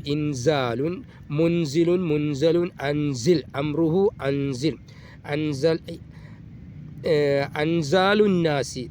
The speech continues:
There is a u-, uh, uh, usage. أنزال الناس. أرزاقهم. Okay. أن-،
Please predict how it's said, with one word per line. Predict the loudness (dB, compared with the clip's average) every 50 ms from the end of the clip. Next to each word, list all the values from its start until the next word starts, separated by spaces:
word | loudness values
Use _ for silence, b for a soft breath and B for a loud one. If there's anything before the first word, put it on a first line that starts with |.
| -6 -4
There | -4 -4
is | -4 -2 -2
a | -2
u-, | -2 0 -2 -4 -4 -4 0
uh, | 2 2 2 2 0
uh, | -2 -2 0 0 0 -2 -2 -4 -2 -2
usage. | -2 -2 0 0 2 2 0 0 -4 -14 -16 B B B B B -4
أنزال | -2 0 0 0 0 2 2 2 4 4 4 2
الناس. | 2 2 0 0 0 -2 -2 -4 -6 -8 -12 -14 -16 -16 -18 -18 -18 -18 -16 -16 -16 -16 -16 -16 -12 -6 -4
أرزاقهم. | -2 0 0 0 0 0 0 0 0 0 -2 -4 -6 -8 -8 -8 -8 -12 -14 -18 -18 -18 -18 -16 -16 -16 -16 -16
Okay. | -16 -16 -16 -16 -16 -16 -16 -16 -16 B B B B B B B B B B B B B B -16 -16 -16 -12 -6
أن-، | -4 -2 0 0 -2